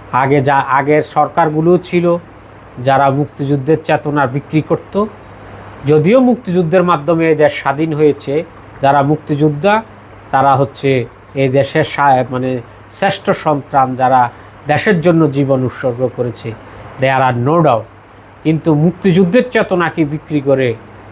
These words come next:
যারা অবৈধ স্বার্থ হাসিল করতে চায়, তাদের থেকেও কিন্তু মানুষকে দু-, সজাগ থাকতে হবে। তবে মানুষ অনেক সচেতন। অহেতুক মুক্তিযুদ্ধের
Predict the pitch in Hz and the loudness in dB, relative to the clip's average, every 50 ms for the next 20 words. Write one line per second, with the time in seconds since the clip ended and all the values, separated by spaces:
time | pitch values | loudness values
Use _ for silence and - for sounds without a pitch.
0 | - - 123 127 131 131 135 135 135 135 135 160 190 175 208 208 - - - 165 | -18 -8 -2 0 2 4 4 4 4 4 4 2 2 4 4 2 0 0 -2 -4
1 | - - - 151 135 143 131 - - 143 135 - 143 120 - - 139 120 - - | -4 -2 -6 -2 -2 -2 -2 -2 -6 -8 -6 -6 -10 -10 -10 -8 -10 -10 -10 -8
2 | 117 113 113 - - - - - - - - - - - 120 120 127 156 151 - | -8 -8 -8 -10 -14 -20 -20 -20 -20 -20 -20 -18 -6 -2 0 2 2 2 0 0
3 | - 156 147 151 147 - 156 151 139 131 143 131 123 120 120 127 123 - - 139 | -2 0 2 2 2 2 0 -2 0 0 0 0 2 0 0 -2 -4 -6 -8 -8
4 | 123 127 127 117 - - - - - - - - - 151 139 156 180 175 - - | -4 -4 -6 -6 -6 -12 -20 -20 -20 -20 -12 -4 -2 0 2 2 2 0 -2 -4
5 | - 170 165 - - - 151 151 156 151 165 180 185 - - - - - - - | -6 -6 -6 -6 -10 -4 -2 0 0 0 0 -2 -4 -6 -16 -20 -20 -20 -20 -14
6 | - - 143 139 131 131 139 143 165 208 226 220 - 202 190 190 180 - - - | 0 2 2 4 4 4 2 4 4 4 4 2 2 0 0 0 0 -2 -4 -4
7 | 165 147 - 165 147 - - 131 117 - - - - - - - - - - - | -4 -4 -4 -4 -8 -4 -4 -6 -6 -6 -10 -20 -20 -20 -20 -20 -20 -20 -20 -20
8 | - - - - - - - - - - - - - - - - - - - 131 | -20 -20 -20 -20 -20 -20 -20 -20 -20 -20 -18 -18 -18 -18 -18 -18 -16 -8 -2 -2
9 | 139 151 170 - - - 190 180 180 - 160 170 160 - - 170 156 147 165 151 | 0 2 2 0 2 2 0 0 2 0 -2 -2 -2 -4 -4 -6 0 0 0 0
10 | 139 175 180 | 2 0 0